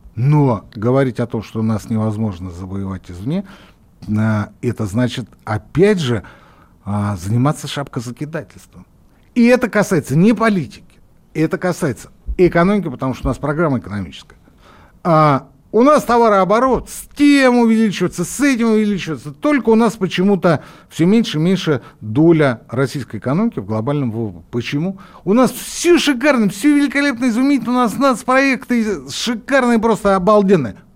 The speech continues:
А реальные доходы не восстановились даже до уровня две тысячи десятого-одиннадцатого года. И вот, а, у нас,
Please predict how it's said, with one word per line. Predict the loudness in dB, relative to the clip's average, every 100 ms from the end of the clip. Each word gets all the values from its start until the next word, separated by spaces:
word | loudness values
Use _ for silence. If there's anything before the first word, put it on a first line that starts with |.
| _ _ _ _ _ _ _ _ _
А | -2 0 0 -4 -4
реальные | 0 2 0
доходы | 0 -2 -2 -4 -4 -6 -12 _ _ _ -8
не | -4
восстановились | -2 -4 -2 -2 -4
даже | -6 -10 -8
до | -10
уровня | -10 -12
две | -14 -16
тысячи | -16 -18 -18
десятого-одиннадцатого | -16 -16 -14 -14 -14 -16 -16 -18
года. | -16 -18 -20 _ _ _ _ _ _ -20 _ _ _ -4
И | -2 -2
вот, | 0 2 2 0 _ _ _
а, | 0 2 4 2 -2 -20 -20 _ _ _ _ _ _ _ _ _ _ _ _ -20 -2
у | 2
нас, | 4 2 0 -4